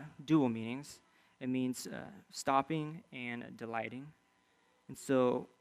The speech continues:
with Sabbath, we stop and we find joy in God and in our lives and the world. And the Sabbath is an entire day set aside to follow God's example,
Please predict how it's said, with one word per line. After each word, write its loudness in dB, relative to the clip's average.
with -6
Sabbath, 6
we -4
stop 6
and -8
we -4
find 2
joy 6
in -4
God -4
and -2
in 2
our -4
lives -4
and -10
the -12
world. -8
And -14
the -12
Sabbath 6
is -4
an 0
entire 6
day 6
set 4
aside 2
to -10
follow 2
God's 0
example, -4